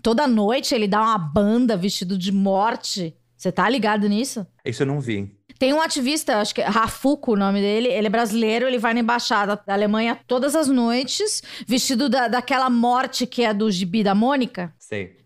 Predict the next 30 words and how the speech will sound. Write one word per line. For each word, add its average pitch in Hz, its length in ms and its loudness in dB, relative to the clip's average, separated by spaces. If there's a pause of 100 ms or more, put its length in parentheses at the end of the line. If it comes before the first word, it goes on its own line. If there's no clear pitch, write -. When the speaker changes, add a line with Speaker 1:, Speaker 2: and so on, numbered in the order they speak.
(120)
Speaker 1:
E 190 420 -4
daí 202 680 -2
tá 240 120 2
escrito 220 440 -2
alguma 214 240 2
coisa 208 360 0
em 202 80 0
português 202 920 -2
pra, 175 260 -4
tipo, - 240 -6
olhem 190 320 2
pro 190 160 -2
Brasil 175 480 0
e 175 40 -2
tal. 170 140 -2
Eu 269 120 2
sei 427 140 -2
porque - 180 -2
minha, 311 280 0
a 240 120 0
minha 269 160 2
irmã 247 180 2
também 247 500 2
tá 240 140 0
morando 208 400 2
aí, 226 280 0
então 254 200 0
ela 254 140 0
me 247 120 0
mandou. 247 580 0